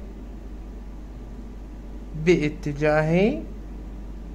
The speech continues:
لو استمر باتجاهه الأصلي بدون انحراف.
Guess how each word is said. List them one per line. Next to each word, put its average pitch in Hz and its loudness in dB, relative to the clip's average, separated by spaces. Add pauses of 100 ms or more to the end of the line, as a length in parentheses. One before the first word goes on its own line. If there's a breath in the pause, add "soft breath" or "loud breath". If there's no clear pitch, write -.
(2000)
لو 170 8
استمر 165 4
باتجاهه 151 4 (1300)
الأصلي 160 4 (3250)
بدون 180 8 (2750)
انحراف. 160 4